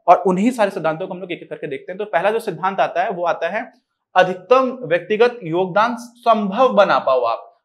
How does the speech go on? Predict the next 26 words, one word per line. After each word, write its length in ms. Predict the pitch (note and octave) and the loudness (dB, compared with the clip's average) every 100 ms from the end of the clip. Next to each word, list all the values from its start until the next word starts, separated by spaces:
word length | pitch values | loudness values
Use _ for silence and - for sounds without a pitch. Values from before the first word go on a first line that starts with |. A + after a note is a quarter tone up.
| - | 4
आप 200 | G#3 A3+ | 4 4
ऐसा 260 | A#3 C4 A3+ | -2 -2 0
माहौल 460 | D3 B2 F#3 A3+ | 0 4 4 4
दो 400 | E3 E3+ A#3 - _ - | 2 0 -2 -10 _ -4
कि 100 | B3 | -2
जो 200 | G3 G3+ | 4 2
भी 120 | A#3+ | 2
संगठन 440 | B3+ G3+ F#3+ A3 A#3 | -2 -4 -4 -4 -2
के 60 | |
उद्देश्य 460 | G#3+ D3+ F#3+ G3+ G3 | -2 0 0 0 -4
हैं, 120 | G3 | -6
संगठनिक 500 | G3 F3 D3+ F#3 G#3+ | -4 -2 -2 -2 -2
उद्देश्य 280 | F#3 F#3 F#3+ | -2 -2 -6
भी 60 | |
बोलते 260 | F3 F3 G3 | -8 -8 -10
हैं, 60 | F#3 | -12
संगठनात्मक 580 | F3+ D#3+ D#3+ F#3 F#3 | -12 -4 -4 -4 -8
उद्देश्य 300 | F#3 E3+ E3+ | -8 -8 -8
भी 40 | E3+ | -8
बोलते 240 | D#3+ G3 | -8 -6
हैं, 80 | F#3 | -4
ऑर्गेनाइजेशनल 500 | D#3+ D#3+ D3+ D3 F#3+ | -4 -4 -8 -10 -10
गोल्स 220 | E3 D#3+ F3+ | -8 -8 -8
भी 60 | |
बोलते 260 | D3+ D3 F#3+ | -8 -8 -8
हैं, 140 | A#3 | -10